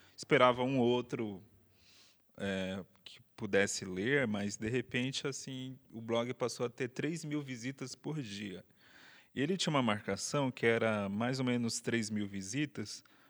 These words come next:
e sendo oitenta por cento de visitas novas. Então, tinha um público fiel ali de vinte por cento que acompanhava sempre as postagens.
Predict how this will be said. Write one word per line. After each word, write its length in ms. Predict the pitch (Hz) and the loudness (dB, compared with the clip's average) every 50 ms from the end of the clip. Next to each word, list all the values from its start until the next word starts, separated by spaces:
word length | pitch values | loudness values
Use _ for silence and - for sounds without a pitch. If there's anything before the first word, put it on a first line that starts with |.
| _ _ _ _ - | _ _ _ _ -8
e 140 | - 107 110 | -6 -4 -4
sendo 400 | - - - 120 120 123 123 127 | -2 0 0 0 0 0 0 0
oitenta 420 | 127 123 123 - 147 160 170 175 | -2 -2 -2 -4 -6 -4 -4 -6
por 160 | 156 - 147 139 | -6 -6 -8 -8
cento 380 | - - 151 135 139 - 147 | -6 -4 -4 -6 -6 -6 -8
de 100 | 131 135 | -8 -8
visitas 540 | 127 127 127 - 139 131 - 151 143 127 117 | -8 -8 -8 -8 -8 -6 -6 -6 -6 -4 -6
novas. 560 | 104 101 101 98 98 92 90 - - - - | -4 -4 -4 -4 -6 -8 -10 -14 -16 -14 -16
Então, 240 | 101 - - 123 123 | -16 -12 -10 -10 -8
tinha 160 | - - 131 | -6 -6 -6
um 40 | 120 | -6
público 460 | - - 123 113 113 110 107 - 139 | -6 -6 -6 -6 -4 -6 -6 -8 -10
fiel 400 | - - - - 107 101 107 107 | -10 -10 -8 -6 -4 -2 -2 -2
ali 160 | 101 101 101 | -4 -6 -8
de 160 | 98 98 101 95 | -8 -10 -10 -10
vinte 240 | 98 101 101 - | -8 -8 -8 -10
por 160 | - - - 117 | -12 -14 -14 -12
cento 320 | - - 117 117 113 - | -10 -8 -8 -10 -10 -12
que 80 | - 117 | -16 -14
acompanhava 760 | 110 - 117 117 - 127 113 110 104 104 104 110 107 110 107 | -12 -10 -12 -8 -6 -6 -4 -2 -2 0 0 0 0 0 -2
sempre 420 | - - - 107 107 110 113 113 | -4 -4 -6 -8 -8 -6 -4 -4
as 180 | 110 110 104 - | -4 -4 -6 -8
postagens. 920 | - _ - - 120 - - 104 101 95 95 95 92 92 92 - - - | -10 _ -8 -6 -6 -6 -4 -4 -4 -4 -6 -8 -10 -12 -12 -14 -14 -16